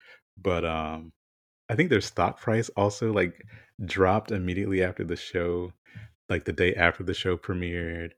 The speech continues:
And there was all kind of comments on social media. <laughs> And Peloton, being forward thinking, they said, "Okay, well, let's capitalize on <laughs> this."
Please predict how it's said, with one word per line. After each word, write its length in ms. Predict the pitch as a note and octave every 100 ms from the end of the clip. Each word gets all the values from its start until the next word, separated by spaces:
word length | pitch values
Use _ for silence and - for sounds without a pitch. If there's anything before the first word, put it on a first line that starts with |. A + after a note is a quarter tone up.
| _ - _ _ -
And 380 | D#2+ D2+ D2
there 100 | E2
was 100 | E2 -
all 180 | F#2+ G2
kind 180 | G2+ F2
of 60 |
comments 420 | - F2+ E2 E2 -
on 180 | D#2+
social 340 | D2+ E2 - D2+
media. 680 | E2 F2+ F2 E2 E2 E2 - _ - - _
<laughs> 360 | C#3 - - - F2+ - _ _ _ _ - _ _ - _ _ - - G#3+ G3+ -
And 140 | -
Peloton, 920 | A#2 F#2 C3 - F2 E2+ E2 E2+ B2+ G#3+ B3 - _ _ _ - - A2 _
being 220 | G2 F2
forward 400 | E2 F#2+ F2 E2
thinking, 300 | F2+ E2 F2
they 100 | E2+ G2
said, 180 | -
"Okay, 280 | G2+ D3 F#2+
well, 220 | F2 F2+ -
let's 200 | A2 A2+
capitalize 680 | - A#2 A#2+ G#2 E2 D2+ -
on 180 | - D#2+ -
<laughs> 140 | -
this." 320 | A2+ - -